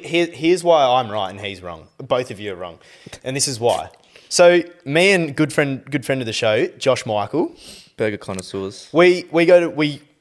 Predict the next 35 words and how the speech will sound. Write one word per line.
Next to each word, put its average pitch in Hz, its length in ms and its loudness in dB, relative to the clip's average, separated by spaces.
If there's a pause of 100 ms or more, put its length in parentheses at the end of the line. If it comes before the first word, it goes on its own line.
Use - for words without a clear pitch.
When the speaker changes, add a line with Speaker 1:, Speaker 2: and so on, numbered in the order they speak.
(120)
Speaker 1:
we've 123 280 -6
stopped - 300 0
doing 139 160 -2
it 107 80 -6
recently, 120 380 -2
but 147 100 2
we 156 140 0
used 175 140 -2
to 160 60 -2
go 160 100 8
to 143 80 -2
a 131 40 -4
new 131 180 -4
burger 120 280 -2
spot - 300 -4
every 123 220 -2
two 113 180 -6
weeks 98 240 -6
when 107 100 -8
he'd 107 140 -8
get - 200 -10
back 98 180 -6
off - 180 -12
fifo. 117 460 -2 (720)
So 147 420 2
I've 180 220 4
probably 175 240 -8
tried 127 640 0
maybe, 110 200 -10
like, 101 220 -4
ten 107 260 -8
to 98 140 -10
fifteen 107 520 -12
burger 104 300 -4
chains 92 540 -12